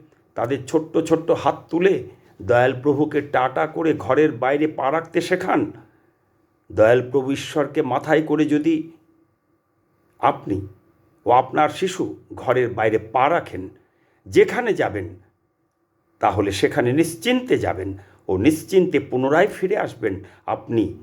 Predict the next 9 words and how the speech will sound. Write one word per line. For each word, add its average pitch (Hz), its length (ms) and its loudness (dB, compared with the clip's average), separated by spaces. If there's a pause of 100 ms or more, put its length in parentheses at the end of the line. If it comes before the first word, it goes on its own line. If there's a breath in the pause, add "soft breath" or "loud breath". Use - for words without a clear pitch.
(320)
ও 90 100 0
ফিরে 120 380 2
আসবে 120 260 -2
আপনার 101 280 -2
সন্তান। 104 680 0 (680)
এটা 180 200 4
নিশ্চিত, 196 600 0
এটা 135 120 -2
গ্যারান্টি। 196 880 2